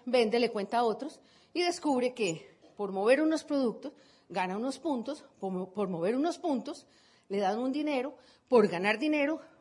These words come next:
puede cumplir los sueños que quiera, hacer lo que quiera con el dinero. Entonces, cuando usted entiende el negocio, nos dicen, "Vea, este es un negocio para construirlo en redes". Pero hemos tenido una experiencia,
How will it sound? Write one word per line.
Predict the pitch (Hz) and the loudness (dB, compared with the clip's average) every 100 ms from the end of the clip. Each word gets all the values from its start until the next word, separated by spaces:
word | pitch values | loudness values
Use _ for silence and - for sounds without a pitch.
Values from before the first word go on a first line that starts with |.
| _ | _
puede | 214 202 | 2 2
cumplir | 208 214 | 2 -2
los | 202 214 | 0 0
sueños | 226 202 - | -2 -4 -8
que | |
quiera, | 226 302 214 - _ | -6 -6 -6 -12 _
hacer | 196 - 208 | -8 -4 2
lo | 214 214 | 0 0
que | 180 | -8
quiera | 180 175 | -4 -4
con | 160 160 | -4 -6
el | 147 | -6
dinero. | 139 127 - - - - | -8 -10 -12 -20 -20 -20
Entonces, | _ 226 226 | _ -8 -8
cuando | - 254 254 220 | 0 4 6 4
usted | 208 330 | 0 0
entiende | 330 349 320 | 2 4 4
el | 320 | 4
negocio, | 294 269 240 - 269 - - - - - _ | 4 4 4 2 -8 -10 -20 -20 -20 -20 _
nos | 220 240 | 0 2
dicen, | 269 254 190 | 2 0 0
"Vea, | 196 | 0
este | 180 | -2
es | 262 | -2
un | 302 | 0
negocio | 294 277 277 | 2 0 0
para | 240 | -4
construirlo | 208 196 180 170 | -6 -6 -4 -4
en | 190 | -4
redes". | 190 254 254 185 - - - _ _ - - - _ _ | -2 0 0 -2 -10 -16 -20 _ _ -20 -20 -20 _ _
Pero | 370 359 370 381 | 4 6 4 4
hemos | 262 277 277 | 2 4 2
tenido | 302 277 262 | 4 4 4
una | 262 | 2
experiencia, | 262 - 277 262 226 - 196 | 0 0 2 2 0 -4 -12